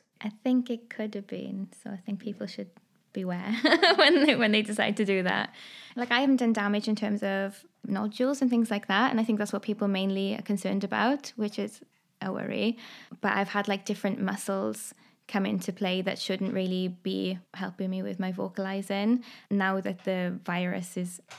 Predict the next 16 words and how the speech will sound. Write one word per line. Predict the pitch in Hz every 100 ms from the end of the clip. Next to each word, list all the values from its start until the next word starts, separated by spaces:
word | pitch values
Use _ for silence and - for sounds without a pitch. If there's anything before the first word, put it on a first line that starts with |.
| - -
out | 180 -
the |
window, | 185 190 185 185 139 208 - - _ -
they, | 185
they're | 196
still | 190 - 196 190
coming | 208 185
into | 185 185 190
play | 180 190 185 185 -
and, | - 180
like, | 180
overcompensating | 190 180 185 190 180 185 185 185 185
for | 185
things | 180 190 202 180
and | 180
just | 180 180